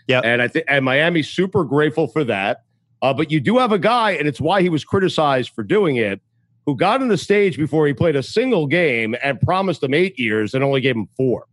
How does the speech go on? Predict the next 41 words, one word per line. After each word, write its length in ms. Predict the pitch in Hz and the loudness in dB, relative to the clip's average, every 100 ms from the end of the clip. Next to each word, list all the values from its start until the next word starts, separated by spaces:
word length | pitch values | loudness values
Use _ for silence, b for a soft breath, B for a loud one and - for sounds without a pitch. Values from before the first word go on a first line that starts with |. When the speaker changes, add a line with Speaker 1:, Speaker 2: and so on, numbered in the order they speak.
| _ _ - | _ _ -8
Speaker 1:
Mm-hmm. 180 | 113 117 | -4 -2
Speaker 2:
And 220 | 127 135 | 0 -2
so 320 | - 160 143 120 | -2 0 0 0
Heat 240 | 202 208 | -2 0
fans 360 | 202 190 180 - | 0 2 0 -2
do 100 | 147 | 0
not 200 | 143 139 | 0 0
forget 280 | 131 123 110 | -2 -4 -4
that. 400 | 104 143 185 247 - _ _ _ - | -2 0 0 -2 -6 _ _ _ -6
Um, 560 | 120 123 120 120 117 120 - | -2 0 2 0 -2 -6 -6
he 180 | 151 147 | -4 -2
said 180 | 165 | 0
he 60 | 156 | 0
was 120 | 139 | -2
gonna, 280 | 131 123 120 87 170 123 | -4 -4 -4 -6 -4 0
uh, 160 | 113 | 0
deliver 400 | 104 123 143 127 | 0 0 2 0
eight 160 | 120 - | -2 -2
titles. 440 | 175 220 233 160 - | 0 2 0 -2 -4
He 100 | 151 | -4
delivered 380 | 120 131 107 - | -2 -4 -4 -8
two, 480 | - 240 233 233 214 _ _ _ - | -2 0 2 -2 -6 _ _ _ -4
uh, 240 | 110 113 | -2 -2
delivered 340 | 104 131 147 147 | -4 -6 -2 -2
an 60 | 127 | -2
embarrassing 500 | 113 139 135 135 127 | -2 0 0 -2 0
loss 260 | 139 143 - | 0 0 -2
to 60 | |
the 80 | 117 | -4
Mavericks 560 | 117 151 165 196 175 - | 0 0 0 0 -2 -4
the 100 | 123 | -8
first 400 | - 208 175 - | -2 0 0 -2
year 200 | 196 185 | 0 2
where 140 | 131 | 0
he 60 | 120 | -2
couldn't 200 | 151 135 | -2 0
post 220 | 143 131 127 | -2 0 -2
up 120 | 104 | -2
J 160 | 131 123 | -2 0
J 140 | 113 | -2
Barea. 560 | 92 113 170 180 175 | -2 0 2 2 0